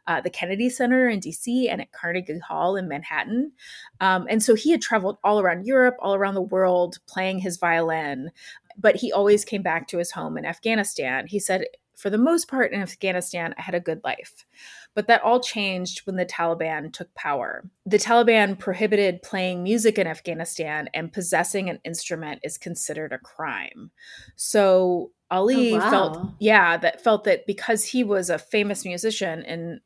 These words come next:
Speaker 1: his country, that he had no choice but to flee and to leave his family behind. He said he was so scared, and then he burned his sheet music and destroyed all of his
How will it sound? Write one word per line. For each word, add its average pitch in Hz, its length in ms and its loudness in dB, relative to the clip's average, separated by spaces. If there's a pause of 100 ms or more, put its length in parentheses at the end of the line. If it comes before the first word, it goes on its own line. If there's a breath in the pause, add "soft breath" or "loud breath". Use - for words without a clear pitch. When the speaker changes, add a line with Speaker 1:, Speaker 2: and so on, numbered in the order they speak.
(260)
Speaker 1:
his 180 220 -10
country, 247 360 2
that 156 140 0
he 202 120 -4
had 185 180 0
no 190 540 0
choice 170 400 -4
but - 260 -6
to 175 120 -6
flee 156 560 -6 (260 loud breath)
and 180 100 -6
to 185 60 -2
leave 175 220 -4
his 180 180 -6
family 151 320 -6
behind. - 640 -12 (400 loud breath)
He 190 100 -14
said 247 180 6
he 247 160 4
was 214 200 2
so 208 220 4
scared, 175 640 2
and 185 220 -2
then 185 80 -2
he 208 160 -6
burned 190 560 -2
his 196 180 0
sheet - 320 -8
music 247 560 -2 (360 loud breath)
and 196 200 -2
destroyed 196 440 0
all 180 260 4
of 190 160 2
his 165 680 -4